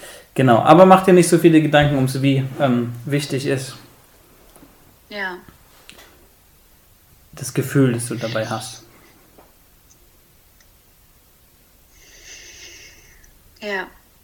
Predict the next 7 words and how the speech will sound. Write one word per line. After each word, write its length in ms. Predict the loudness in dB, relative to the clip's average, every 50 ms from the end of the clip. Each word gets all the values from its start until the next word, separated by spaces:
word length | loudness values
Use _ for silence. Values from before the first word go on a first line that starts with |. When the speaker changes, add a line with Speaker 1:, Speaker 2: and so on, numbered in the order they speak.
| _ _ _ _ _ _ _ _ _ _ _ _ _ _ _ _ _ _ _ _ _ _ _ _ _ _ _ _ _ -14 -10
Speaker 1:
Hast 200 | -8 -8 -6 -4
du 40 | -2
jetzt 280 | -2 -2 -2 -4 -4
ein 60 | -4 -2
gutes 280 | -2 -4 -4 -6 -8
Gefühl? 380 | -8 -8 -6 -4 -4 -4 -6 -8 -12 -20 _ _ _ _ _ _ _ _ _ _ _ _ _ _ _ _ _ _ _ _
Speaker 2:
Ja. 360 | -8 -6 -6 -6 -6 -8 -12